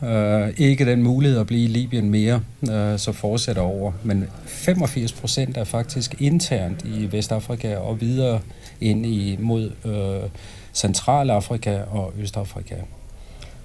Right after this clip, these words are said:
Så, så det, det, det er kun de der femten procent, som E U faktisk ser,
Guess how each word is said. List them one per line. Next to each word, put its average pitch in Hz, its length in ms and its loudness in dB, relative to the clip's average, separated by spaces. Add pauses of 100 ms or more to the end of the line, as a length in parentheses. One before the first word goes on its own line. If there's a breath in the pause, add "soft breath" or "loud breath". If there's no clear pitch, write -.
(100)
Så, 92 260 -2
så 107 160 -2
det, 120 320 0
det, 139 240 4
det 151 80 8
er 139 40 6
kun 156 220 4
de 160 100 2
der 139 140 8
femten 139 400 2
procent, 117 420 0
som 98 440 0
E 120 240 2
U 113 200 -2
faktisk 113 520 0
ser, 127 240 2